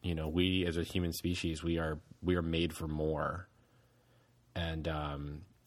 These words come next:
he has this really great, like, bit in it about how, you know, we've, we've, you know, we've evolved to, the most efficient thing that we've evolved as a species is to be democratic, you know, in the sense of, like, sharing among one another and helping each other out rather than being isolated individuals and all this stuff. But anyway,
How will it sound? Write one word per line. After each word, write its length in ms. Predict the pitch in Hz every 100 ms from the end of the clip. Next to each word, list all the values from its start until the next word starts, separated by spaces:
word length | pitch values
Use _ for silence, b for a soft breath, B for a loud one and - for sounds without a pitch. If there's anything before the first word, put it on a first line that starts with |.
| -
he 100 | 120
has 80 |
this 120 | 135 123
really 160 | 113
great, 260 | 95 92 85
like, 200 | 85 -
bit 140 | 87
in 120 | 85 80
it 120 | 78
about 320 | 80 80 67
how, 180 | 82 80
you 120 | 78
know, 60 | 78
we've, 240 | 82 78 -
we've, 280 | 85 82 - - - -
you 160 | - 80
know, 140 | 76 78
we've 180 | 90 87
evolved 680 | 82 90 87 90 92 -
to, 120 | - -
the 160 | 92
most 200 | 98 95
efficient 420 | - - 104 104
thing 180 | 92 95
that 80 | 82
we've 160 | 87 85
evolved 440 | 78 82 80 78
as 100 | 78
a 60 | 78
species 460 | - 82 82 76
is 100 | 78
to 80 | 78
be 80 | 78
democratic, 800 | 73 80 - 78 73 73 - - -
you 120 | - 80
know, 120 | 76
in 80 | 76
the 60 |
sense 240 | - 80 80
of, 120 | 73
like, 300 | 76 71 - B B B B B B - -
sharing 440 | - 110 85 82
among 200 | 80 78
one 140 | 80 80
another 260 | 78 76
and 100 | 76
helping 220 | 73 80 78
each 140 | 78
other 180 | 73 76
out 220 | 76 64
rather 240 | 76 76
than 160 | 76 73
being 260 | 78 76 73
isolated 560 | 80 - 78 78 76
individuals 540 | 76 78 76 73 71 76
and 100 | 78
all 60 |
this 80 | -
stuff. 160 | - 87
But 80 |
anyway, 220 | 139 110